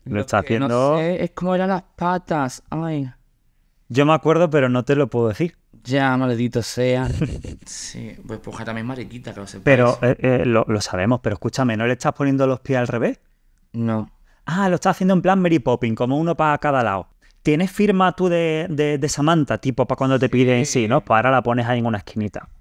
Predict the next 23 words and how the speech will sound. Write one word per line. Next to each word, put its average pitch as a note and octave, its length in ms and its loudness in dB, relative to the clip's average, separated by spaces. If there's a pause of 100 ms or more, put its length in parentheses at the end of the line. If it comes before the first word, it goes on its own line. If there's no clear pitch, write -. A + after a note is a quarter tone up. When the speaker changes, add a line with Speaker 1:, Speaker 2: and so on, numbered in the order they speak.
(540)
Speaker 2:
Creo D3+ 180 0
que D#3 120 4
tiene D#3 200 2
poquitos B2+ 420 0
dedos, B2 220 2
como A#2 220 -2
tipo B2 200 -12
los A#2+ 120 -8
Simpsons. - 520 -8
Speaker 1:
En A2+ 140 -2
plan A#2+ 220 6
cuatro, A#2 400 4
¿no? A#2 120 2
Como A2 180 -2
todos A2 140 2
los G#2+ 60 -2
dibujos. A2+ 240 -2
Oye, B2 240 4
pero A#2 180 4
que, A2 240 0
escúchame, A#2 640 -2 (800)
que B2+ 160 4
estoy B2+ 460 0